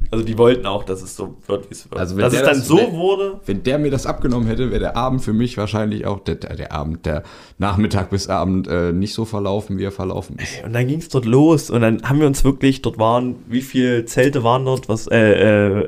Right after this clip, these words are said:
Speaker 1: ähm, Decken waren dort, was
Speaker 2: Boah,
Speaker 1: zu
Speaker 2: kein,
Speaker 1: schätzen?
Speaker 2: keine Ahnung, so
Speaker 1: Fünfhundert?
Speaker 2: dreihundert.
Speaker 1: Ja, drei bis fünfhundert, würde ich sagen. Äh, und wir waren wirklich mit Abstand, nach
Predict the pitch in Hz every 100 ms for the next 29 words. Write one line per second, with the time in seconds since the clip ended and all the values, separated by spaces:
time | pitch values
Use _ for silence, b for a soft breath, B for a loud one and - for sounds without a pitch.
0 | - 98 95 92 - - - - 156 -
1 | 113 101 123 131 117 107 82 80 98 113
2 | 78 80 120 80 80 69 55 76 78 76
3 | 73 - 131 131 139 160 156 - - 82
4 | 87 87 85 - 101 85 - 107 104 -
5 | 107 135 131 107 113 117 110 113 113 B
6 | B B B 104 101 95 - 107 107 139
7 | 143 120 117 113 110 104 - - 139 -
8 | 117 110 123 127 _ _ _ _ B B
9 | B 117 104